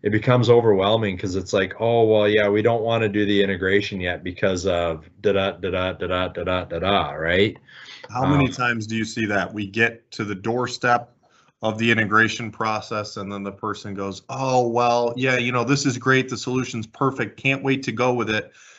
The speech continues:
Speaker 2: in six months to a year because, well, we, we have to change this, this, this, and this first." It's like, well, understand those changes, understand those first.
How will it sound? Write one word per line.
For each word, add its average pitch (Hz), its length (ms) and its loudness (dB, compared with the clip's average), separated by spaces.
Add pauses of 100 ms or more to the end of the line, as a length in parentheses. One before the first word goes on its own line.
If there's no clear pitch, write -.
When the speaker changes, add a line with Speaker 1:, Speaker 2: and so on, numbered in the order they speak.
(200)
Speaker 2:
in 113 440 0
six 143 300 -2
months 135 240 0
to 123 140 -2
a 117 40 2
year 110 240 4
because, 101 600 -4
well, 107 420 0
we, 131 160 4
we 131 220 2
have 120 160 2
to 117 80 -10
change 101 380 -6
this, 104 260 -6
this, 95 240 -6
this, 98 260 -10
and 95 140 -10
this 90 160 -10
first." - 420 -12
It's - 160 -14
like, 98 240 -8 (1040)
well, - 400 -2 (600)
understand 170 800 0
those 165 320 2
changes, - 680 -12
understand 131 840 -4 (100)
those 123 360 2
first. - 560 -2